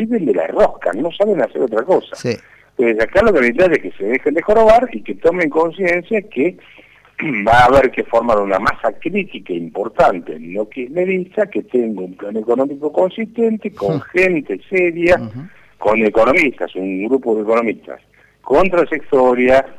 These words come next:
Speaker 1: con un plan económico consistente, porque es lo que requiere la Argentina para salir adelante, lo mínimo que estoy diciendo, es lo mínimo.
Speaker 2: Sí, sí, sí, sí. Sí.
Speaker 1: Y bueno, esperar a ver qué hace el gobierno, ellos mucho más que eso no pueden hacer.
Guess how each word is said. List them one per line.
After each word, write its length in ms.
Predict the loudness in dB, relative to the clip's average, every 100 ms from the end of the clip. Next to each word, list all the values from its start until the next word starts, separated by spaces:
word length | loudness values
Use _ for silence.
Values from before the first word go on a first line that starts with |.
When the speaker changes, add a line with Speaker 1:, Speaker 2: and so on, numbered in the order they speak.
| -2
Speaker 1:
con 180 | 2 2
un 80 | 2
plan 180 | 0 0
económico 460 | 0 0 0 -2
consistente, 600 | -2 -2 -2 -2 -2 -2
porque 320 | -2 -4 0 0
es 40 |
lo 140 | 2
que 100 | 0 -2
requiere 380 | -4 -6 -4 -2
la 80 |
Argentina 460 | -4 -4 -6 -4 -4
para 220 | -4 -6
salir 280 | -4 -4 -2
adelante, 500 | -2 0 0 0 0
lo 180 | 2 4
mínimo 540 | 4 4 2 0 -4
que 80 | -8
estoy 200 | -10 -10 -10
diciendo, 440 | -10 -12 -14 -12
es 60 | -6
lo 100 | -4
mínimo. 320 | -2 -4 -4
Speaker 2:
Sí, 260 | -2 0 -2
sí, 280 | -4 -8 -10
sí, 140 | -12 -18
sí. 160 | -18 -14 -12 -10 -10 -10 -14 _ -10 -10 -10
Sí. 280 | -10 -10 -12 _ -6
Speaker 1:
Y 320 | 0 2 4
bueno, 340 | 4 4 4 2
esperar 420 | -4 0 4 6 6
a 140 | 6
ver 300 | 4 4 0
qué 100 | 0
hace 160 | 0 0
el 40 |
gobierno, 580 | 2 4 2 2 2 4
ellos 400 | 4 4 2 0
mucho 400 | 0 -2 -2 -2
más 160 | -2 -2
que 100 | -4
eso 180 | -2 0
no 140 | 0
pueden 220 | 0 0 2
hacer. 300 | 4 2